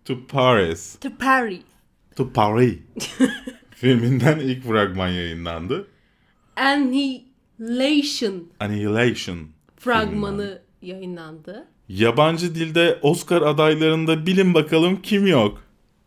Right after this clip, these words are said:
Speaker 1: <laughs> The Commuter'ın son fragmanı yayınlandı.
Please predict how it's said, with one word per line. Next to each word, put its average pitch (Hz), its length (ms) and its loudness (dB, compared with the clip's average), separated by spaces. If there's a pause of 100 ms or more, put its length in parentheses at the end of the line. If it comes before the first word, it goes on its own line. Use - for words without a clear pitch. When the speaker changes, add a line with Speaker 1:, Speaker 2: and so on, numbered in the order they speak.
(1700)
Speaker 1:
<laughs> 285 800 2 (1080)
The 160 160 0 (120)
Commuter'ın 139 580 2
son 98 260 0
fragmanı 92 520 -2
yayınlandı. 87 840 0